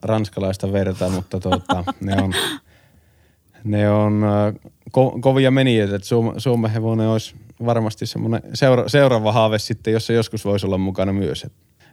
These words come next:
Speaker 1: et tota, eri, eri lajit, eri sarjat heille. Kuninkuusravaja ei voi lämminverisellä voittaa ja se on kova juttu Suomessa, niin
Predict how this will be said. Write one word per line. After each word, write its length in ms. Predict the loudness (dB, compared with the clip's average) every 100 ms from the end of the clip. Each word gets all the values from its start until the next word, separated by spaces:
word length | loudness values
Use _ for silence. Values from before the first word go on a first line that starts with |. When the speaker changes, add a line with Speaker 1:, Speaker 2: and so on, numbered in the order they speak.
| -12
Speaker 1:
et 100 | -10
tota, 340 | -6 -6 -6 -8 _ -12
eri, 260 | -4 -4 -4 -6
eri 240 | -2 0
lajit, 300 | 2 0 0
eri 200 | -2 -2
sarjat 420 | 0 0 0 -4
heille. 260 | -8 -8 -10 -12 _ _ _ _ _ _ _ -2
Kuninkuusravaja 720 | 2 2 2 0 0 0 2
ei 80 | 0
voi 140 | 0
lämminverisellä 640 | 0 0 0 0 -2 -2 -2
voittaa 360 | -2 -4 -6
ja 40 | -4
se 100 | -2
on 100 | -2
kova 220 | -2 -2
juttu 280 | -2 -8 -8
Suomessa, 460 | -4 -4 -6 -8
niin 240 | -8 -8